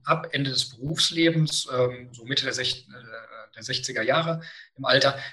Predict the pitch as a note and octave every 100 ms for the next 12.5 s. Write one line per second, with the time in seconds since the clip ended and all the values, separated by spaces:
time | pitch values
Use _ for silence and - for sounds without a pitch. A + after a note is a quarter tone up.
0 | - D3 D#3+ C#3 C3+ - - - E3+ G#3
1 | A#3 G#3 E3 F3 E3+ E3 E3 D#3+ D3 C#3
2 | C#3+ D3 - D3+ D3+ D3+ C#3+ C#3+ C#3+ C#3
3 | D3+ D#3 C#3 B2+ C#3 - B2+ C3 C#3 C3+
4 | C3 - C3 B2+ C3+ C3 B2+ A#2 A#2 A#2+
5 | B2+ - - - - - - - - B2
6 | B2 B2+ B2 A2+ A2 C3+ C3+ - B2+ B2+
7 | - B2+ - - - - D#3 - D3+ C3+
8 | B2+ B2 A2+ A2+ A2 A2+ G#2+ G#2+ G#2+ G#2
9 | G2+ - B2+ A2 A2 - G#2+ G#2 B2 -
10 | A#2 A2+ A2 - A2 G#2+ A2 - G2+ G#2
11 | G#2+ G#2+ G2+ G2+ G#2 - - F#2+ - -
12 | - - G#2 -